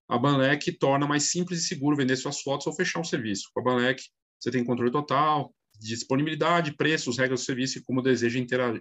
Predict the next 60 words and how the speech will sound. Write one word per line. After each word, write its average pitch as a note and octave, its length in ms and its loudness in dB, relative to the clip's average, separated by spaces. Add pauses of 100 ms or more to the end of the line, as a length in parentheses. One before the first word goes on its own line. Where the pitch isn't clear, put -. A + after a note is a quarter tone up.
interagir A2+ 420 -2
com B2+ 100 -2
o B2 40 -4
cliente. G#2+ 160 -2
Você D3 120 -4
clica C#3 300 0
ali D#3 300 0 (220)
e D3 80 0
vai C3 260 2
pra C3+ 120 -6
fazer B2+ 220 -2
seu - 140 -8
cadastro. A2 340 -2
É A#2+ 40 -4
bem C#3 100 2
simples, A#2 440 0
na G#2+ 80 -6
verdade, A2 420 -2 (280)
e A#2 60 -2
não A#2+ 140 4
tem C3 160 -2
custo, A#2 440 -2
né? A#2 180 -6 (480)
E D3+ 40 4
aí D#3+ 60 6
ele D#3+ 80 2
fala C#3+ 220 2
das, B2 240 2
das A2 360 -2
vantagens. B2+ 800 0 (300)
Muito A#3+ 180 4
bacana, C3+ 600 2
é A#2+ 60 -2
uma A#2 120 2
ferramenta C#3+ 500 0
que B2+ 560 -2 (400)
eu B2 100 2
acredito B2 340 0
que B2 80 -6
vai B2+ 100 2
crescer B2+ 300 0
muito. C#3 260 2
Aí E3 140 4
aqui, D#3+ 200 0
o C3+ 220 0
que C#3+ 120 -4
ele C#3 100 2
já C3+ 80 2
apareceu C3 240 0
na C3+ 80 0
mídia, D3 200 0
Record, B2+ 360 0
que B2 100 0
foi B2+ 140 0
a - 20 0
matéria A#2+ 260 -2
que B2+ 60 -4
a C3 60 -2
gente C#3 120 -8
viu, D3 320 -2